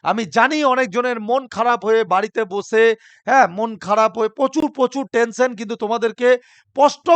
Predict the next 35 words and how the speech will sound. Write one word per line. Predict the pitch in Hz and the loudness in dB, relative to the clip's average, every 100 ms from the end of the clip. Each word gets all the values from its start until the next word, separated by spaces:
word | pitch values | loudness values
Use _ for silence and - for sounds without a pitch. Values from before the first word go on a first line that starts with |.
| 208 | 2
ভাষায় | 190 233 320 294 | -2 6 8 8
আজকে | 196 247 | 2 -4
তোমাদেরকে | 240 240 226 220 233 | -4 -4 -4 -2 -4
বলছি, | 196 208 240 247 233 _ _ - | -4 -8 -8 -10 -10 _ _ 0
তোমরা | 240 277 294 | 2 6 4
যদি | 214 247 247 - | 4 -2 -6 -2
পরপর | 240 240 196 269 202 | 0 0 2 0 0
যদি | 240 | -10
দু | 208 226 | -4 2
হাজার | 233 240 226 | 2 2 0
আঠারো | 208 226 247 | 0 -2 -2
উনিশের | 233 233 247 240 233 - | -2 -6 -6 -2 -2 -2
পরে | 220 262 190 - _ - | -2 0 -2 -6 _ -10
তোমরা | 233 240 | -2 -2
যদি | 208 214 214 | -2 -8 -2
দেখো, | 208 202 233 | -2 0 -2
প্রত্যেকবারই | 226 233 - 269 202 160 226 262 247 | -2 -10 -8 -10 -6 2 2 2 -2
কিন্তু | 240 233 196 214 | -8 -10 -8 -10
রিক্রুটমেন্টের | 180 - 220 233 220 240 233 - | -10 -12 -6 -6 -2 -2 -2 -2
আগে | 170 185 220 240 226 _ - | -2 0 2 0 0 _ -6
একটা | 196 233 | -4 -2
ডিপ্রেশন | 214 196 - 240 233 240 | -2 -4 -6 -6 -2 -6
তোমাদের | 220 208 208 196 | -4 -4 -4 -6
মধ্যে | 196 208 208 | -6 -2 -2
আসে, | 190 247 247 - - | 2 2 0 -2 -6
আর | - 175 135 | -2 -2 0
যখন | 220 214 294 | -2 0 -2
তোমাদের | 233 220 220 214 | 0 -2 -2 -4
বেরিয়ে | 160 196 233 208 | -4 -4 -4 -2
যায় | 226 220 | -2 -2
তখন | 208 208 | -10 -12
মনে | 208 208 208 - | -12 -10 -10 0
জোশ | 226 254 254 | 2 4 4
হয়, | 277 262 _ _ - | 2 0 _ _ -2
আবারও | 302 320 302 | 4 6 6